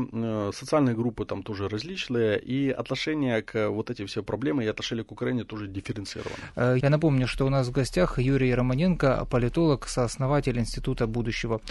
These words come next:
Speaker 2: Украины. Э, Юрий, если говорить о понимании того, что происходит на Донбассе, на ваш взгляд, э, насколько оно глубоко, э, среди, э, экспертов, которые были на форуме?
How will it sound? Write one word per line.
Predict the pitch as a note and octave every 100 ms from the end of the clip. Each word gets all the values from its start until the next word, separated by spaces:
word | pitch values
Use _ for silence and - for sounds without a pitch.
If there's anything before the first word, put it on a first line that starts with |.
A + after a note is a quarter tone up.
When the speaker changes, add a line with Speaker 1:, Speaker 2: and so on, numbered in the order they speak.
| - G#2+
Speaker 2:
Украины. | - A2+ C3 A#2 G#2 - - -
Э, | - B2+ C3
Юрий, | E3 D#3 C3 B2 C3
если | C#3+ E3+
говорить | D#3 D3 D#3 D3+ -
о | D3+
понимании | B2 C#3 D3+ D#3+ D3 C3+ B2+
того, | A#2 C3+ D3+
что | - B2+
происходит | B2+ B2+ - C3+ A#2+
на | B2
Донбассе, | B2 B2 A#2 A2+ - - - - -
на | A#2 B2
ваш | C#3
взгляд, | B2 B2+ A#2+ A2+ -
э, | A#2+ A#2 B2+
насколько | B2+ - D3 C3 A#2+
оно | A#2+
глубоко, | A#2 B2 A#2 A2 B2 A2+ - - -
э, | -
среди, | - A#2+ A#2 B2 A#2+ - - -
э, | C3 A#2
экспертов, | A#2+ - C#3+ C3+ -
которые | - A2+ A#2
были | A2 A2+
на | A2+
форуме? | A2 - - G#2